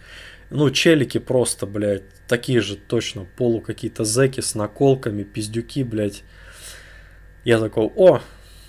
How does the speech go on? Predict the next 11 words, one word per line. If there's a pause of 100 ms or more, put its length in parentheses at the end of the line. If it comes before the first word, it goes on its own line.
(1040)
Подхожу:
"Ну
че,
как
ты
там,
вылечилась?" —
говорю. (200)
Ну,
такая:
"А